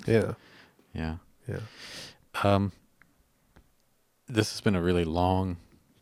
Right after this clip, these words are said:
Speaker 2: podcast.
Speaker 1: Really?
Speaker 2: Oh, yeah.
Speaker 1: Oh.
Speaker 2: And I think, um,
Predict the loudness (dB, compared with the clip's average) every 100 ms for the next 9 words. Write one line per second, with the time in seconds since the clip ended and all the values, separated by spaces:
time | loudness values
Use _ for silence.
0 | _ -2 -2 -2 -4 -4 -8 -14 -20 -20
1 | -20 -10 -2 0 0 -4 -20 -8 -2 -2
2 | -2 -8 -10 -6 -4 -4 -8 -4 0 2
3 | 2 0 0 _ -20 -6 0 2 2 0
4 | -8